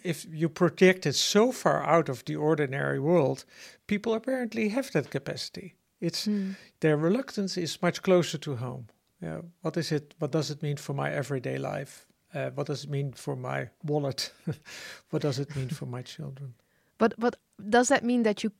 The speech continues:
Speaker 2: cannot make mistakes in making believe?
Speaker 1: Absolutely, you can. And, and I think, uh,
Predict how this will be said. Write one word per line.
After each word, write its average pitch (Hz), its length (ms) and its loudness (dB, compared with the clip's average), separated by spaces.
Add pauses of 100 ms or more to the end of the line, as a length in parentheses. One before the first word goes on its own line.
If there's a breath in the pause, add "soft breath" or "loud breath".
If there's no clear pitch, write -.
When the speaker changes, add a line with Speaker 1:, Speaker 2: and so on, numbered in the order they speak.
(120)
Speaker 2:
cannot 247 420 4
make 202 320 6
mistakes 185 640 2
in 202 240 4 (120)
making 190 520 8
believe? 180 580 -2 (920 loud breath)
Speaker 1:
Absolutely, 160 600 -2
you 147 200 0
can. 143 380 -2
And, 139 320 -6
and 160 140 2
I 151 80 6
think, 156 400 0 (200)
uh, 143 340 2